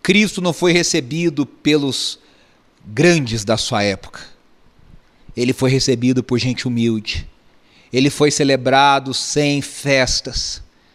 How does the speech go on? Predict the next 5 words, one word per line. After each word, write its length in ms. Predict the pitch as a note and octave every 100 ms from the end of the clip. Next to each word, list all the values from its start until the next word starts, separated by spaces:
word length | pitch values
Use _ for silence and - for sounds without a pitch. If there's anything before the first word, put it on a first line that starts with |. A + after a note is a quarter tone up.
| _ - -
Ele 180 | C3 D3
foi 220 | - D#3
acolhido 680 | D#3 - C#3 C#3 D#3+ D3 D3
num 120 | D3+
lugar 760 | D3 C3+ C3 C#3+ D3 D3+ C#3+